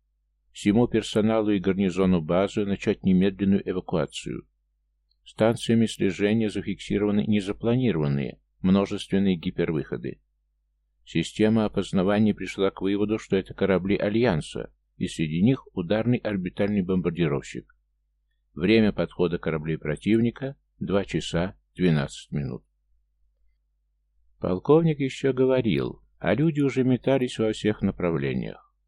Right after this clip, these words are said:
Каждый из них понимал, что рано или поздно это должно было случиться.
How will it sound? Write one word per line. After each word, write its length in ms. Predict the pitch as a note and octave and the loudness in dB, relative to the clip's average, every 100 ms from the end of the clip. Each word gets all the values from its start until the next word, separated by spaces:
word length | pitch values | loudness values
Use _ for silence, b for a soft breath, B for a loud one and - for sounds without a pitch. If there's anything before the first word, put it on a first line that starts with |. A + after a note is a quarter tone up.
| _ _ - | _ _ -4
Каждый 440 | G#2 G#2+ G2+ A2 | 2 2 2 0
из 80 | G2 | 4
них 240 | G#2+ - | 2 2
понимал, 460 | G2+ G2+ G2 A#2 G#2+ | 2 2 4 0 0
что 220 | - G2 | -2 0
рано 240 | G#2 G#2 | 2 2
или 180 | G2+ F#2+ | 2 0
поздно 420 | F2 G#2 G#2 F#2+ | 2 2 0 0
это 180 | G2+ - | -4 -2
должно 380 | F2+ F#2 F#2 F#2+ | 0 0 2 2
было 200 | F2+ E2+ | 2 -2
случиться. 800 | - F#2 - A2+ - - - - | -2 -4 0 -2 -2 -8 -8 -8